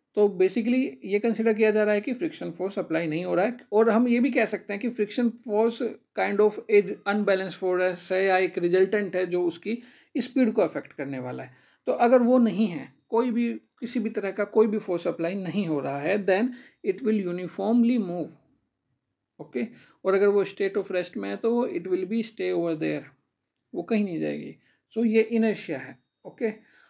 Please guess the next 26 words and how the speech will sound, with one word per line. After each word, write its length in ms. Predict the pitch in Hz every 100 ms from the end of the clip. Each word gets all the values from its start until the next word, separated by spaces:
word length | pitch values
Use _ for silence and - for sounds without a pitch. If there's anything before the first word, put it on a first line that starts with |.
| _ _ _ -
अब 300 | 220 - - 208
ये 300 | 226 262 -
inertia 460 | 208 214 208 233 226
क्या 120 | 233
है? 140 | 254
किसी 280 | 247 233 247
ऑब्जेक्ट 380 | 196 185 190 -
की 120 | 240
टेंडेंसी 520 | 214 185 180 180 202
है। 80 | 185
ये 120 | 190
ध्यान 320 | 180 180 208
रखो, 240 | 208 202 214
ये 120 | 202
वर्ड 300 | 175 180 180
जो 140 | 175
टेंडेंसी 600 | 175 180 175 180 190 214
का 120 | 208 180
मतलब 340 | 175 175 180
है, 100 | 269
उस 240 | 220 208
ऑब्जेक्ट 360 | 185 175 175 -
का 120 | 196
ये 180 | 208 233
बिहेवियर 500 | 185 170 180 196 175
है। 200 | 135